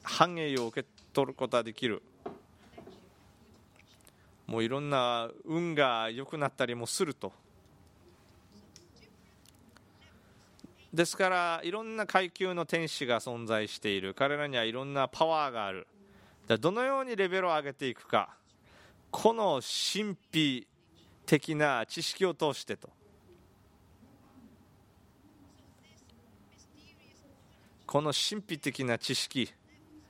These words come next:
もうこれはいろんな御使いたちの中にあるものである。もう彼らと一体化する。で、これらの御使いたちがどうすればいいのか教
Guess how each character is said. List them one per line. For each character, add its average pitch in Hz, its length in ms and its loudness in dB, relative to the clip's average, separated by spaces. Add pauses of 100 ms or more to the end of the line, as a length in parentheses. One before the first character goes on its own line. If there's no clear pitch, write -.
(680)
も 123 60 -6
う - 40 -6
こ 156 180 -2
れ 160 100 2
は 160 200 0
い 151 80 -4
ろ 180 140 -6
ん 190 160 -6
な 156 160 2
御 135 120 -4
使 - 340 0
い 160 40 -4
た 143 160 0
ち - 220 -8
の 107 380 0 (440)
中 127 380 4
に 123 260 -4 (280)
あ 113 100 6
る 123 100 -2
も 117 140 -4
の 113 140 -4
で 110 100 4
あ 101 60 4
る。 92 240 -6
も 113 100 -6
う 101 40 -6
彼 151 200 6
ら 147 140 0
と 120 160 -8
一 110 40 -8
体 131 220 2
化 117 140 -2
す - 120 -6
る。 107 140 -6 (640)
で、 120 120 -6
こ 151 100 4
れ 160 80 4
ら 143 60 -4
の 127 40 -8
御 131 80 -4
使 - 160 0
い 160 60 2
た 151 140 -2
ち - 160 -8
が 123 240 4
ど 117 240 -4
う 143 40 0
す 143 140 -6
れ 127 80 2
ば 113 140 0
い 123 80 -2
い - 20 -8
の 120 100 -8
か 107 100 -10
教 143 100 2